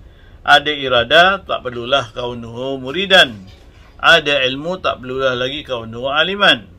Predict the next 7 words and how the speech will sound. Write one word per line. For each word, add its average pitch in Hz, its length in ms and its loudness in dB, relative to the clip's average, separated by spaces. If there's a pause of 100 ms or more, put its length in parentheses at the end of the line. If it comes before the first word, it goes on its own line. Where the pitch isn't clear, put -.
(500)
Ada 156 400 4
hayat, 135 480 4
tak - 160 -4
perlu 131 160 -8
lagi 127 320 -6
kaunuhu 123 560 -6
hayyan. 160 560 0